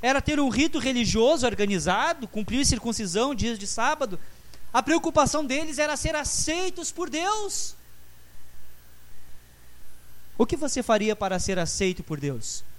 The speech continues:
Quem já orou hoje aqui? Levanta a mão alguma vez.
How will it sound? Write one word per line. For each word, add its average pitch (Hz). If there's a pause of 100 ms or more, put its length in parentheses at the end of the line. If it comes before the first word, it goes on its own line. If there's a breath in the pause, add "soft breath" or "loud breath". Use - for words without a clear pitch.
(1040 loud breath)
Quem 320
já 277
orou 247
hoje 226
aqui? 208
Levanta 190
a -
mão 185
alguma 175
vez. 190